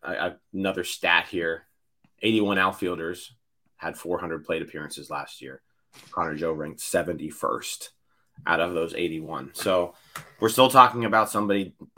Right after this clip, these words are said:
near the end, the bottom of, of a list like that.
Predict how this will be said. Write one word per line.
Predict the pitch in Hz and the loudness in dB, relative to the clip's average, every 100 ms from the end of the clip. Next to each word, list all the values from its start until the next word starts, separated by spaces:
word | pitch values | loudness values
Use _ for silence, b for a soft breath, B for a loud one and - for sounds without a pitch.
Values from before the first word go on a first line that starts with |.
| - - | -16 -8
near | 98 101 101 | -4 -2 0
the | 98 - | -2 -2
end, | 92 101 101 110 _ - | -2 -4 -4 -8 _ -8
the | |
bottom | 90 95 98 101 | 2 4 4 2
of, | 98 - | 0 -2
of | 95 98 | -4 -2
a | |
list | 98 101 - | 0 -2 0
like | 113 117 | -2 2
that. | 127 127 | 2 2